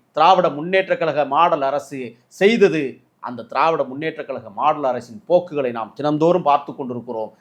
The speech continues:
இன்றைக்கு விஜய் அவர்கள் இன்றைக்கு பரந்தூரில் கால் வைத்திருக்கிறார் என்றால், பரந்துபட்ட தமிழகத்தை ஆள்வதற்கான முதல் அடித்தளத்தை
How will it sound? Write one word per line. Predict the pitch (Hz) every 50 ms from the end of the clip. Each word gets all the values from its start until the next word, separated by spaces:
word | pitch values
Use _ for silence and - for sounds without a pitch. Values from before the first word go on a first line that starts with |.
| _ _ _
இன்றைக்கு | - 107 104 117 110 135 147
விஜய் | 117 127 123 160 180 180 160
அவர்கள் | 143 147 139 127 151 135 120 113 - _ _ _ _
இன்றைக்கு | 110 107 113 104 104 107 -
பரந்தூரில் | - 127 151 170 180 160 156 147 135 131 120 107
கால் | - - 131 147 160
வைத்திருக்கிறார் | 151 143 127 120 135 123 113 - 113 107 104 98
என்றால், | 95 - 123 143 165 165 - - _ _ _ _
பரந்துபட்ட | - 120 147 165 170 165 151 147 143 - 135 -
தமிழகத்தை | - 135 139 165 165 156 147 139 - - 135 123
ஆள்வதற்கான | 110 123 156 165 156 160 151 143 120 - 143 131 120 120 113 104 - _ _ _ _ _ _ -
முதல் | 131 156 175 196 208 208 208 190 - - - _ _ _ _ _ _ _ _ _ _ _ _ _ _ _ _ _ _ _ _ _ _ _ _ _ _
அடித்தளத்தை | - 117 135 165 160 - - - 131 135 - - 123 117